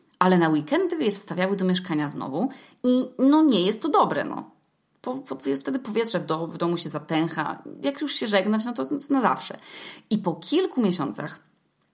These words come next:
ta nasza przyjaciółka idiotka, oczywiście zmęczona tym spaniem co weekend u koleżanek, y, po prostu mówi: "No słuchaj, chujowo z tym jednak, no. Nie chcę się tak bawić, weź jakieś, nie wiem, Airbnb na weekendy albo hotel. Stać cię przecież, dzieciak będzie mógł z tobą spać.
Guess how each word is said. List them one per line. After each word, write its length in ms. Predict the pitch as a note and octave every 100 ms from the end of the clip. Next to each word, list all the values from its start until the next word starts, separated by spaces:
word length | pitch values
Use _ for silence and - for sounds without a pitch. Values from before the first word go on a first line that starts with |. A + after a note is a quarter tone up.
| - -
ta 80 | D#4+
nasza 180 | C#4+ A3+
przyjaciółka 440 | G3+ F3+ F3 F3
idiotka, 460 | D#3+ D#3+ - C#3 -
oczywiście 320 | E3+ E3 F3+
zmęczona 540 | G3 A3 D#4 C#4 E3
tym 180 | D#3 D3+
spaniem 460 | - - D#3+ D#3 D#3
co 140 | E3
weekend 320 | D#3 D#3 D3
u 60 | -
koleżanek, 640 | - D3+ D#3 D3 D3 C#3
y, 220 | - - C3
po 140 | D#3
prostu 260 | D#3 - G#3
mówi: 320 | G#3 D#3 -
"No 100 | F3+
słuchaj, 380 | F3+ F3+ F#3 - _ _ _ _ _
chujowo 360 | - D#4 C4 D3+
z 40 |
tym 140 | D3+ C3+
jednak, 360 | D3 B2+ -
no. 140 | B2 D3 _ _ _ -
Nie 160 | D#4+
chcę 140 | E4 A#3
się 80 |
tak 160 | G3 D3+
bawić, 480 | F3+ F3+ F3 - - -
weź 280 | G4+ F#4 B3+
jakieś, 340 | - F3+ -
nie 200 | F#3+ F3+
wiem, 140 | D#3+
Airbnb 540 | - D#3+ D3+ D#3+ D#3 G3 G3+
na 120 | F#3
weekendy 600 | F3+ F#3 E3+ F3 E3 D#3
albo 160 | C#3
hotel. 540 | D3 - G3+ F3+ D3+ C#3+ - - -
Stać 300 | - D#4+ D#4+
cię 120 | -
przecież, 400 | - F3 F3 -
dzieciak 340 | G3 B3 E4
będzie 200 | C4+ A3
mógł 160 | G#3+ G3+
z 20 |
tobą 180 | F#3+ F3+
spać. 360 | F#3 D3 -